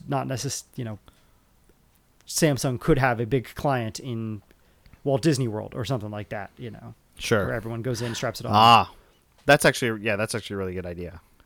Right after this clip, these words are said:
Speaker 1: Yeah. So I don't, I don't know. John Carmack did say that developing V R technology for Android is a bitch.
Speaker 2: Yeah.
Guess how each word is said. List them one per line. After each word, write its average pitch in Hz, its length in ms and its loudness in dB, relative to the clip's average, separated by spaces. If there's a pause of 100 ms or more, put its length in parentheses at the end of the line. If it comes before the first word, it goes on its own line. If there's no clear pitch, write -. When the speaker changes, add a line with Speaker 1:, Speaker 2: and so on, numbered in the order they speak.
(180)
Speaker 1:
Yeah. 131 60 -18 (560)
So - 160 -14
I 147 60 -10
don't, 165 200 -14
I 139 80 -14
don't 151 120 -12
know. 131 100 -10 (240)
John 175 200 4
Carmack 165 360 0
did 139 220 -2
say 143 280 0
that 131 260 -4 (560)
developing 143 720 0 (760)
V 147 380 -2
R 139 160 4
technology 139 560 -2
for 127 500 -4
Android 143 460 -2
is 120 100 -2
a 107 60 -6
bitch. - 440 -4 (1700)
Speaker 2:
Yeah. 85 360 -12